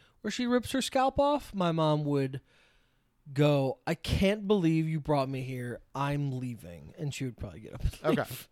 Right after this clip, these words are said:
Speaker 1: Yeah.
Speaker 2: Is, now, is that when the scalp is ripped off or when it's dropped onto the pier?
Speaker 1: No, no,
Speaker 2: In
Speaker 1: no.
Speaker 2: the
Speaker 1: <laughs> What? No, no, no.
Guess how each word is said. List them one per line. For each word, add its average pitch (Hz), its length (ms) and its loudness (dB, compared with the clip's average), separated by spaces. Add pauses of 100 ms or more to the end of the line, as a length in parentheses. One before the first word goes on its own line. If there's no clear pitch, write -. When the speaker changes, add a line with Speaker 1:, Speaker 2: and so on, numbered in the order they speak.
(140)
Speaker 1:
Yeah. 107 240 -10
Speaker 2:
Is, 170 160 -2
now, 196 180 2
is 190 140 -2
that 220 220 0
when 190 180 0
the 180 100 -6
scalp 180 340 -2
is 151 140 -8
ripped 160 260 -4
off 202 340 0
or 196 80 0
when 160 180 -2
it's 131 180 -6
dropped 131 520 -6
onto 143 280 -6
the 123 140 -4
pier? 113 540 -6 (260)
Speaker 1:
No, 233 260 10
no, 170 280 8
Speaker 2:
In 175 60 -4
Speaker 1:
no. 247 160 8
Speaker 2:
the - 160 8
Speaker 1:
<laughs> 453 60 4
What? 453 440 -4
No, 247 100 0
no, 190 140 6
no. 151 260 -6